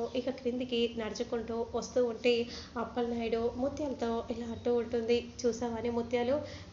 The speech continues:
ఇద్దరు ఎంత అందంగా కనిపిస్తున్నారో, వాళ్ళ జంట ఎంత అందంగా ఉందో." "ఆ, సరేలే నా-, సరేలేండి, మీరు ఎప్పుడూ ఏదో ఒకటి నా, నా వద్దకు వచ్చి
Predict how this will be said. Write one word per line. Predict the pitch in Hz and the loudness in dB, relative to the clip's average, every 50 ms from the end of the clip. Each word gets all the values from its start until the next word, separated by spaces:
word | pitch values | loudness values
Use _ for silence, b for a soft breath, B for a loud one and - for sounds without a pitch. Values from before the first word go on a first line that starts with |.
| - - | -6 -2
ఇద్దరు | 226 233 - - - 254 254 247 233 226 - - 220 220 | 0 0 2 4 6 8 10 10 8 8 4 -2 0 0
ఎంత | 226 214 220 - - 269 247 | 0 0 0 0 0 2 2
అందంగా | 220 214 214 226 247 240 262 262 | 2 2 2 2 4 4 4 4
కనిపిస్తున్నారో, | 262 254 233 240 - 240 240 - 247 233 233 226 226 233 254 294 294 B B B B B - 262 - - | 2 2 0 0 0 0 2 2 2 2 4 2 4 4 4 4 4 B B B B B -8 -8 -4 0
వాళ్ళ | 254 233 226 226 220 226 208 | 2 4 4 6 6 4 6
జంట | 196 214 202 220 202 247 247 240 233 - - - 226 214 226 | 4 4 4 4 4 6 6 6 4 2 -2 -4 2 4 4
ఎంత | 220 220 - - 277 262 240 | 4 4 2 2 2 2 2
అందంగా | 220 214 208 254 247 247 277 269 262 | 2 2 2 2 4 6 6 6 6
ఉందో." | 247 233 226 214 233 254 285 285 B B B B - - - - - - - | 6 6 6 6 6 6 6 4 B B B B -12 -12 -12 -12 -12 -4 2
"ఆ, | 240 233 240 240 233 233 233 233 233 - - - - | 4 6 6 6 6 4 2 0 -2 -6 -8 -10 -8
సరేలే | - - 262 240 240 247 247 240 240 | -2 0 2 6 8 8 8 8 8
నా-, | 240 233 226 220 - - 202 | 6 4 4 2 0 -4 -6
సరేలేండి, | - - 233 226 240 240 240 233 226 220 226 220 - - - - - - | -2 2 6 6 8 8 8 6 6 4 2 2 0 -4 -10 -14 -8 2
మీరు | 233 247 247 240 233 226 | 4 6 6 6 6 4
ఎప్పుడూ | 226 226 - 285 269 254 233 226 226 - - - 240 | 4 4 4 4 6 6 6 6 4 2 -2 0 4
ఏదో | 240 247 254 269 302 | 4 6 6 6 6
ఒకటి | 285 254 262 262 269 | 4 4 4 2 4
నా, | 262 254 233 226 - | 4 2 2 0 0
నా | 214 233 226 | 2 2 2
వద్దకు | 214 202 190 202 254 - 269 | 2 2 2 0 2 4 4
వచ్చి | 247 226 226 - 247 240 | 4 4 4 2 0 0